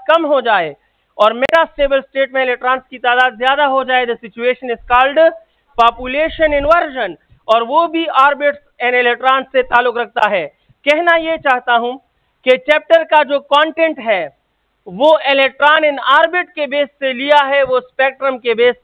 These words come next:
से। So हम इसको एटॉमिक स्पेक्ट्रा नहीं, एटॉमिक फिजिक्स कहेंगे। What is the difference between atomic physics and atomic spectra? Atomic spectra is a part of atomic physics।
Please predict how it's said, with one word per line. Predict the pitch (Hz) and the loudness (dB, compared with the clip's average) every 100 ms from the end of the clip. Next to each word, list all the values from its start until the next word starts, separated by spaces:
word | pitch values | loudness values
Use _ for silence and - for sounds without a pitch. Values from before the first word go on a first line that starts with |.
| 285 | -2
से। | 330 349 _ _ _ _ - | 0 -2 _ _ _ _ -2
So | 247 | 0
हम | 226 294 330 | 2 0 0
इसको | 320 - | -4 0
एटॉमिक | 277 269 269 294 294 | 0 2 0 0 -6
स्पेक्ट्रा | _ 269 269 269 277 | _ -2 0 0 0
नहीं, | 262 269 311 | 0 -4 -4
एटॉमिक | 254 233 247 254 254 - | -6 -4 -4 -4 -6 -6
फिजिक्स | 330 339 330 269 | -6 -6 -6 -2
कहेंगे। | 233 214 185 151 - _ _ - | -2 -2 -6 -10 -12 _ _ -2
What | 233 285 | 0 0
is | 320 294 | -4 -2
the | 285 | -4
difference | 302 294 302 262 | -4 -8 -10 -10
between | 277 285 285 | -10 -8 -6
atomic | 285 277 277 277 - | -2 0 0 -4 -8
physics | 294 285 294 _ _ _ _ - | -8 -6 -6 _ _ _ _ -4
and | 254 | -2
atomic | 262 269 277 277 | 0 0 0 -2
spectra? | - 285 277 277 269 262 - _ _ 214 | -2 -2 -2 2 2 0 -10 _ _ -4
Atomic | 214 269 294 311 311 _ | -2 2 0 0 -10 _
spectra | - 277 269 269 262 - | -4 -4 -4 0 0 0
is | 208 220 | -4 -4
a | 214 247 | -2 0
part | 262 262 240 | 2 2 -2
of | 214 233 190 | -4 -8 -2
atomic | 220 220 208 - | 0 0 -4 -8
physics। | 196 156 147 | -8 -6 -10